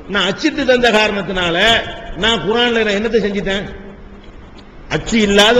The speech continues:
ஒரு காலமா இருந்து புதுசா நான் இப்ப உங்களை அச்சிட்டு தர்றேன். அச்சிட்டு தந்தவன அவர் அச்சிட்டு தந்த எடுத்துக்கிட்டீங்களா?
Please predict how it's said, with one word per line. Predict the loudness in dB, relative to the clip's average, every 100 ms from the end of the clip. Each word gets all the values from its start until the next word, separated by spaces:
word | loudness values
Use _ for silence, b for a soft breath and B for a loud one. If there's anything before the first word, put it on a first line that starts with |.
| 4
ஒரு | 2
காலமா | 2 2 0 0
இருந்து | 0 -2 -2 0 0 -2 -6 -16 -16 -8
புதுசா | -4 -2 0 0
நான் | 0
இப்ப | -2 -2
உங்களை | -2
அச்சிட்டு | -2 -2 -2 0
தர்றேன். | 0 -2 -10 -16 -18 -18 -12 -4
அச்சிட்டு | -2 0 0 0
தந்தவன | 0 0 2 0 -2 -6 -4
அவர் | 0 0
அச்சிட்டு | 0 -2 -2
தந்த | 2 4
எடுத்துக்கிட்டீங்களா? | 4 2 0 0 0